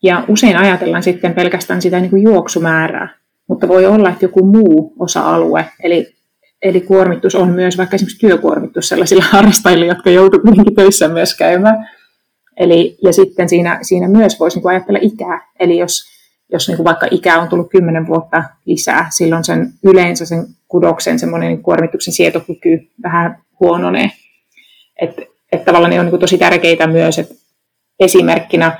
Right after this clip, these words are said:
että vaikka se sun juoksumäärä pysyy samana, mutta esimerkiksi vaihdat työpaikka, jossa joudutkin olemaan jaloilla päivät, pitkät päivät,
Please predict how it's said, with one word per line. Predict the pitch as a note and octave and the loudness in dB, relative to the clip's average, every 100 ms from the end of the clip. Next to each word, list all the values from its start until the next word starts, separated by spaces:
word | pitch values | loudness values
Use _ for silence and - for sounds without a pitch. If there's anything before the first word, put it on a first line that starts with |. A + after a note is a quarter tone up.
| - _ _ - | -16 _ _ -18
että | - | -2
vaikka | F3 F3+ | -2 -2
se | F3+ F3 E3+ | -2 0 -2
sun | - F3+ E3+ | -4 -4 0
juoksumäärä | F#3 F3+ - F3+ E3 - _ _ _ _ _ _ _ _ F3+ F3 F3+ E3 E3 | 2 2 2 0 0 -6 _ _ _ _ _ _ _ _ 0 2 2 2 0
pysyy | E3 E3+ | 0 0
samana, | E3+ E3 E3 E3 E3 | 2 2 2 0 0
mutta | E3+ - | -2 -2
esimerkiksi | - E3 - | -2 -2 0
vaihdat | F3+ F3 E3 | 0 0 -4
työpaikka, | - G3+ E3+ E3 D#3+ - | 2 2 2 -4 -6 -6
jossa | - - F3 | -6 -2 0
joudutkin | E3+ E3+ - F3 | 0 -2 -6 -4
olemaan | F3 F#3+ | 0 0
jaloilla | F3+ D#3 D3+ D#3 - _ _ _ _ _ _ _ _ _ | 2 2 0 0 -4 _ _ _ _ _ _ _ _ _
päivät, | E3+ E3 D#3 - _ - | -2 -2 -4 -8 _ -2
pitkät | F#3 - D2+ - | -2 -2 -8 -4
päivät, | G2 F2+ | -4 -4